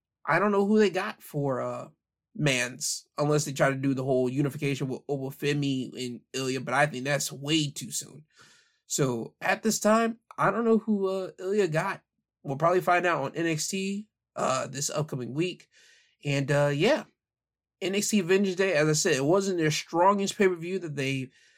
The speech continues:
uh, had in some time, but the main event truly made up for it. If you have to watch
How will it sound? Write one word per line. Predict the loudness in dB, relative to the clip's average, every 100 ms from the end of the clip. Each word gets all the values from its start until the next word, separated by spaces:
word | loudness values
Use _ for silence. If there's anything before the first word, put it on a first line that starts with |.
| _
uh, | -2 0 2
had | 4 6 4
in | 2
some | -2 -2
time, | 2 2 2 -4 -6
but | 2 2 2
the | -4 -2
main | 2 2
event | 2 0 -2
truly | -8 -6 -2 -2 -2 -4
made | -2 0 0
up | -2 -6
for | -8 -4 -2 -2
it. | -6 _
If | -6 -4
you | 0 2 2
have | 2 0 0 -4
to | -4
watch | -2 -4 -4